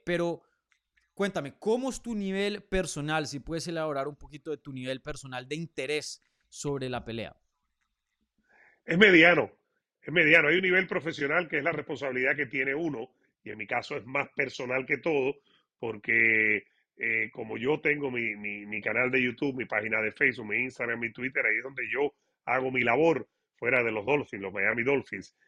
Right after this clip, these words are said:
Speaker 2: eh, ahí hago mi labor de, de, de boxeo y de M M A. Es mediano, yo lo cubro por un tema profesional, pero no me llama la atención boxísticamente. Si bien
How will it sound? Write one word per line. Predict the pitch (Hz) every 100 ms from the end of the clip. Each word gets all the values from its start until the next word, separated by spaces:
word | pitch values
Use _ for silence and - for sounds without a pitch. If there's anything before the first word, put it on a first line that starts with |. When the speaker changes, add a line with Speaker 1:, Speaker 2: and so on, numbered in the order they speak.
| _ -
Speaker 2:
eh, | 113 -
ahí | 127 135
hago | 143 147
mi | 135
labor | 123 131 139 117
de, | 107 104
de, | 107 101 98 95
de | 104
boxeo | 98 95 - 139
y | 139
de | 123 127
M | 127
M | 123
A. | 117 - _ _ _ _
Es | 120 160
mediano, | 143 123 151 123 - _ _ _
yo | 127
lo | 139
cubro | 160 160 165
por | 156
un | 139 135
tema | 156 147
profesional, | 131 117 110 120 147 135
pero | 131 120
no | 147 170
me | 160
llama | 165 165 151
la |
atención | 127 123 110 - 156
boxísticamente. | 135 - - 143 127 120 107 101 90 - - _ _
Si | - 143 127
bien | 160 165 123